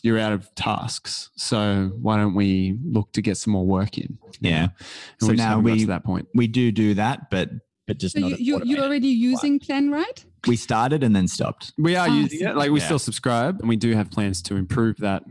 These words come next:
Speaker 1: system, but we've rolled it out a few times with the team to limited success because,
Speaker 3: Yes.
Speaker 1: um, people find it a little difficult to use to the way they wanna see it. But
Speaker 2: Mm.
Speaker 1: that's kind of the way we've set it up. So we need to
Speaker 3: Yeah.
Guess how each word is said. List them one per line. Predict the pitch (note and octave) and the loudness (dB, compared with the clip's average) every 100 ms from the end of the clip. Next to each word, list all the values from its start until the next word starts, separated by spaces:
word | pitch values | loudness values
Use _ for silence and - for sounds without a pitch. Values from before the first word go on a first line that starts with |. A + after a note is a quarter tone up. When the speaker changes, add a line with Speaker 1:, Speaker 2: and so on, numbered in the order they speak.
| - | -10
Speaker 1:
system, | - A2+ D3+ | -4 0 0
but | C3 G#2 | 2 0
we've | G#2+ | 0
rolled | B2 B2+ A#2 | 2 2 2
it | A2 | 0
out | G#2 | 0
a | |
few | G2 G#2+ | -2 -2
times | A2 G2+ G2+ | 0 -2 0
with | G#2 | -4
the | - | -4
team | - F#2+ F#2+ C#3 D#3 - - - | -4 -2 0 0 -2 -10 -20 -4
to | G#2+ | 0
limited | G#2 A2 G2+ G2 | 2 2 0 -2
success | F2 - - - C3 - - _ - | -6 -10 -6 -6 -4 -8 -10 _ -4
because, | F#2+ G2 F#2 | -2 0 0
Speaker 3:
Yes. | G3 - - F2+ | 0 -2 -6 -6
Speaker 1:
um, | F2+ - B2 - | -6 -8 -14 -2
people | A2 G2+ F#2 | -2 0 -2
find | G2 F#2+ | -2 0
it | F#2 F2+ | 0 0
a | |
little | F#2+ F#2+ F#2 F#2 - - - - - | 2 2 2 0 -6 -20 -20 -20 -4
difficult | G#2 - F2 - | -4 -2 -6 -2
to | G2 | 0
use | F#2 F2 G2 - - _ _ - | 2 0 -2 -8 -14 _ _ -6
to | G#2 | -2
the | |
way | F#2+ F2+ | 0 2
they | F2+ | 0
wanna | F#2 F#3+ | 0 0
see | - G2 | 0 -2
it. | - - | -2 -4
But | F#2+ - _ - | -4 -4 _ 0
Speaker 2:
Mm. | F2 D#2+ E2 - | 2 4 2 0
Speaker 1:
that's | A#2 A#2 | -2 -2
kind | - D#3 | -2 0
of | D3+ | 2
the | A#2+ | 2
way | G#2 G2 | 2 2
we've | G2 F#2 | 0 0
set | - F#2 | -2 -2
it | E2+ | -2
up. | F2 - | -6 -10
So | - G#2 F#2+ | -4 -2 0
we | G2 | 2
need | G2 F2+ | 0 0
to | G2+ | 0
Speaker 3:
Yeah. | F#2+ | 0